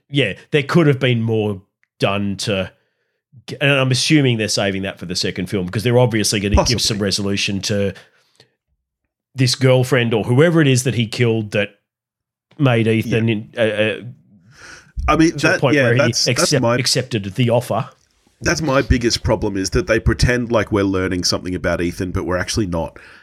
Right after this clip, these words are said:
Speaker 2: Like, we see in a m-, in a movie that's, in my opinion, far too long, almost three hours,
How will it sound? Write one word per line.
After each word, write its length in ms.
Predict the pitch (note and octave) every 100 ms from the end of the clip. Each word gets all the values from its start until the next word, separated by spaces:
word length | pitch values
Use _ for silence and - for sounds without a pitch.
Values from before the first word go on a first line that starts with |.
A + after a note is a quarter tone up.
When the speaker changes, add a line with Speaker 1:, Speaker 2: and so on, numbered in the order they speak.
| -
Speaker 2:
Like, 240 | G#2+ G#2+
we 220 | A#2 A#2 G2
see 520 | - B2 A2 G2 - C#3 D3
in 140 | C#3+ C3+
a 40 |
m-, 220 | C3 C3+
in 120 | D#3 C#3+
a 40 |
movie 300 | B2+ D3 D3
that's, 320 | G#2 F2 - - -
in 180 | B2 A#2
my 200 | A2 G#2+
opinion, 340 | A2+ F#2+ F2
far 220 | - E2+
too 160 | F2 D#2+
long, 220 | D#2 C#2+
almost 440 | D#2+ F#2 F2+ E2 -
three 240 | F#2 F2
hours, 380 | E2 D2 C2